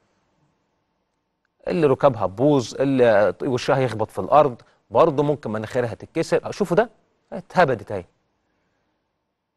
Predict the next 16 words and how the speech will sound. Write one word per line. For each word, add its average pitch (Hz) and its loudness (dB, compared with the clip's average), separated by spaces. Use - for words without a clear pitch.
أنا 196 2
ما 196 2
أعرفش 190 2
بصراحة 156 0
يعني 131 -4
إيه 180 0
الافتكاسات 175 0
اللي 127 -2
بيفتكسوها 127 -6
لبعض 101 -2
دي، 78 -16
اللي 123 2
هو 175 6
ب-، 131 -4
بيشلفطوا 131 -4
بعض. 85 -2